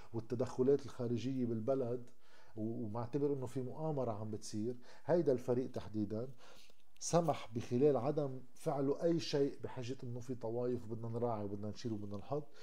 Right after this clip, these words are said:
سمح إنه أي إمكانية لهالدولة اللبنانية بالدولارات اللي عندها تقدر يكون عندها مناعة لتقدر إما تفاوض جديًا موقع متفاوض مع الخارج، إما فعليًا ما بدها تروح عند الخارج، تروح تس-،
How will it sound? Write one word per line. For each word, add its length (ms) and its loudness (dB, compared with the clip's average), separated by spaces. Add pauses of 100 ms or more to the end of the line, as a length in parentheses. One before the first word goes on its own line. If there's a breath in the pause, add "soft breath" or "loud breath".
(360 loud breath)
سمح 500 4
إنه 240 -2 (520 loud breath)
أي 280 8
إمكانية 540 2
لهالدولة 520 4
اللبنانية 540 0
بالدولارات 640 2
اللي 180 0
عندها 320 -2
تقدر 320 -2
يكون 200 -4
عندها 280 0
مناعة 460 0
لتقدر 520 -2
إما 200 -4
تفاوض 440 2
جديًا 520 4
موقع 360 0
متفاوض 640 4
مع 160 0
الخارج، 580 0 (460 loud breath)
إما 220 4
فعليًا 520 4
ما 80 6
بدها 180 8
تروح 220 0
عند 100 -2
الخارج، 560 0
تروح 200 0
تس-، 360 -4